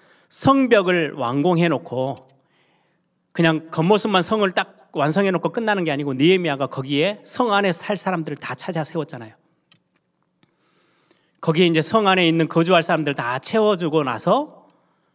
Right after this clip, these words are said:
영적인 것도 이제 회복됐죠. 실제적인 성 안에 이제 거주민들이 생겼죠. 이제 모든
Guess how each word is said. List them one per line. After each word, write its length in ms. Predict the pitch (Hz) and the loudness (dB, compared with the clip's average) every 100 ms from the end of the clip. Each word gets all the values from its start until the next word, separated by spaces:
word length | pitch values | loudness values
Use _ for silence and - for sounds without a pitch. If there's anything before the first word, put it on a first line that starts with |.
| _ _ - | _ _ -4
영적인 380 | 151 165 214 202 | -2 2 2 2
것도 200 | 180 180 | 0 0
이제 160 | 165 | 0
회복됐죠. 720 | 160 190 170 170 165 170 156 147 | 0 -2 -4 -6 -6 -6 -6 -6
실제적인 640 | - 277 277 247 214 190 | -2 0 2 2 2 0
성 280 | 160 220 196 | -2 -2 0
안에 160 | 170 156 | 0 0
이제 260 | 147 139 135 | -2 -4 -2
거주민들이 520 | 180 185 180 165 151 | 0 2 0 0 -4
생겼죠. 540 | 151 180 165 - 156 160 _ _ _ _ | -4 -4 -4 -4 -8 -10 _ _ _ _
이제 140 | - 131 | -8 -8
모든 640 | 131 160 208 220 185 160 | -2 0 2 0 -2 -6